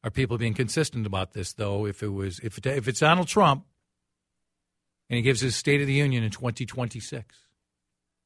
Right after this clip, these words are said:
and he's going on one of his fictional journeys, as he's wont to do, are the same Democrats who are calling this out gonna say, "Hey,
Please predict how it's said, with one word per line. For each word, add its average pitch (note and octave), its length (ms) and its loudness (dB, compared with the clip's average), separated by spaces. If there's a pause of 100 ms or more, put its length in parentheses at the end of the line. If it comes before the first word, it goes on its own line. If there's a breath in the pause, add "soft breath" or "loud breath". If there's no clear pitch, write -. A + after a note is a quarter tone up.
(1600)
and A#2 220 0
he's C3+ 320 0
going A#2+ 260 0
on G#2+ 160 -2
one G2+ 100 -4
of G2 100 -6
his F2 540 -12 (1600)
fictional G#2+ 800 -4 (360)
journeys, F#2 600 -6 (600)
as A#2 180 -2
he's G#2 160 -6
wont G2+ 320 -2
to E2 80 -14
do, D#2 140 -18 (1800)
are B2+ 100 0
the B2 80 0
same D3+ 280 2
Democrats C3+ 540 4
who A#2+ 80 -2
are - 20 -2
calling A#2+ 300 0
this A2+ 180 0
out B2+ 240 2
gonna G#2+ 160 -4
say, G#2 340 -2
"Hey, A#2 360 2